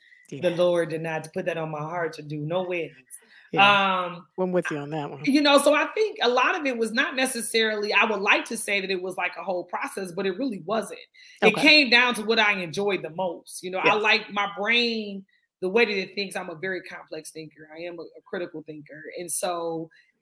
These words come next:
Speaker 1: I get, I, I, I get the joy and excitement of being able to figure stuff out and build stuff out. It gives me more creativity.
Speaker 2: Mm-hmm.
Speaker 1: Um, that that's probably more what it is, is that the way that my brain percolates is how I landed in that space. So that's how, that's how I transition,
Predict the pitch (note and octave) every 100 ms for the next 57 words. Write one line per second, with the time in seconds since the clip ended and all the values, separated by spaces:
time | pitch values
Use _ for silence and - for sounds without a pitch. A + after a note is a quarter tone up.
0 | F#3 F#3 D3 E3+ G#3 - E3+ E3+ F3+ F3+
1 | E3 E3+ D3+ - D#3+ D3 F3 F3+ F3+ E3+
2 | D#3+ - F3+ F3+ - E3 E3 D3 D3 E3+
3 | F3+ F3 D#3+ - - F3 E3 - D#3 D3+
4 | E3+ E3+ E3 D#3 D#3 F3 F3 E3+ D#3 D#3+
5 | D#3+ E3 E3+ E3+ E3 D#3 - D#3 D3+ G3+
6 | G3 B3 C#4+ _ _ _ G3+ E3 G3+ G#3+
7 | G3 F#3 F#3 F3 E3+ D#3+ F#3+ G#3+ B3 B3
8 | G3+ F#3 F3+ G3 F3+ F3 E3 E3+ F3 E3
9 | D#3+ D3+ E3 D3+ E3+ D#3+ D#3 C#3+ C#3+ D3+
10 | D3 D3 C3+ - F2+ A#2 - D3 D#3 C#3+
11 | C#3+ D3 D3 C#3+ C3 B2+ B2+ A#2+ - -
12 | - - _ - - - G#3+ G3+ F#3+ F3+
13 | F3+ - C4 C#4+ C4+ A3 A3 B3 C4 G#3+
14 | G3 G3 G3+ F3 D#3 A3 A3 - E3 D#3+
15 | D#3+